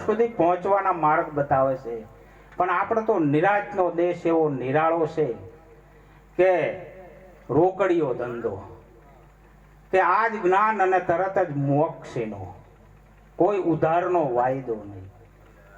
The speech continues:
રાફડો રૂંધે સર્પ મરે શેનો,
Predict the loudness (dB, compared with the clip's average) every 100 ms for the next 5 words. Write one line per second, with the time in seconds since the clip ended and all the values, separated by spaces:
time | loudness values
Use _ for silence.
0 | -20 -20 -20 -20 -20 -4 0 2 0 0
1 | 2 2 0 0 2 2 2 -2 -2 0
2 | 0 0 -2 0 0 0 -2 -2 0 2
3 | 2 0 -2